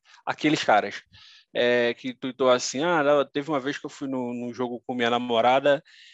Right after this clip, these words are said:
e ela não entendeu porque, sei lá, acho que ele era cruzeirense ou Atlético Mineiro, não sei, e ela não entendeu porque a torcida tava vaiando o, o América." E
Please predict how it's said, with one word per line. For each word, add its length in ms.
e 180
ela 220
não 220
entendeu 540
porque, 400
sei 140
lá, 140
acho 140
que 60
ele 60
era 100
cruzeirense 560
ou 60
Atlético 320
Mineiro, 220
não 80
sei, 320
e 40
ela 140
não 100
entendeu 400
porque 840
a 60
torcida 440
tava 240
vaiando 480
o, 440
o 60
América." 680
E 380